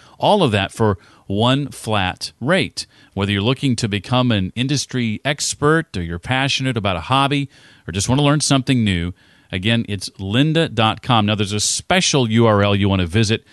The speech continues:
in order to take advantage of their free ten-day trial. That special U R L is simply read to lead podcast dot com slash Linda. That's read to lead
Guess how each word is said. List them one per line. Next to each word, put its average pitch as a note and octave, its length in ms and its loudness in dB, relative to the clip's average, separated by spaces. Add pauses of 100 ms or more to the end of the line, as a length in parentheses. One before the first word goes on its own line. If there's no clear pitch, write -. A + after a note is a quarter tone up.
(280)
in G#2+ 120 2
order B2+ 180 4
to C3+ 100 -2
take C3 380 -2
advantage G#2 560 0
of A2 200 -2
their G2+ 200 2
free B2 600 -2 (220)
ten-day G2 680 0
trial. C3+ 400 0
That F2 180 -6
special B2 520 -2
U A2+ 180 4
R A2+ 180 4
L F#2+ 200 0
is B2+ 220 -4
simply C3 540 -2 (400)
read B2 460 0
to E3+ 120 0
lead G#2+ 520 0
podcast B2+ 640 -2 (160)
dot B2 420 0
com G2 480 0 (160)
slash G#2 560 -2 (260)
Linda. G#2+ 420 0 (120)
That's - 240 -10
read C#3+ 380 -2
to F#3 100 0
lead C3 340 0